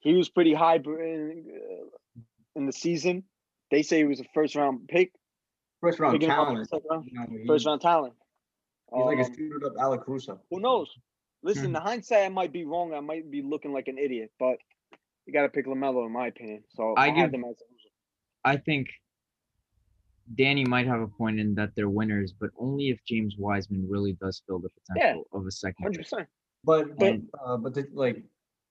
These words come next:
Speaker 2: I do kinda agree with Tiku because, like I said before,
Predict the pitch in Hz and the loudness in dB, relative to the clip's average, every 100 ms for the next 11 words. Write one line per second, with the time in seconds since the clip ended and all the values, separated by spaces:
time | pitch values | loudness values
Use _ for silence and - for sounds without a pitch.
0 | _ - 131 127 151 143 143 127 120 131 | _ -2 0 4 2 4 2 2 2 2
1 | 127 123 127 135 131 120 113 120 110 - | 0 -2 -4 -4 -6 -6 -2 -2 -4 -14
2 | - _ _ _ _ _ 143 147 139 143 | -20 _ _ _ _ _ -2 0 0 0
3 | 120 113 120 110 107 | -2 -2 -2 -2 -4